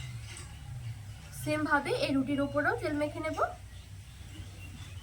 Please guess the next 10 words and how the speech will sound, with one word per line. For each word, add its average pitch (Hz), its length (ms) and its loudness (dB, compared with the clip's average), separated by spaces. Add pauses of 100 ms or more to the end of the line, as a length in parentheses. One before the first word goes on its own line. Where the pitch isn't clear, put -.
(420)
এই 262 120 -2
দেখুন, 247 260 6
এখানে 262 280 8
কিন্তু 277 220 6
পুরো 294 180 8
রুটির 262 240 6
ওপর 277 180 8
আমি 302 160 6
তেল 262 200 8
মেখে 269 200 6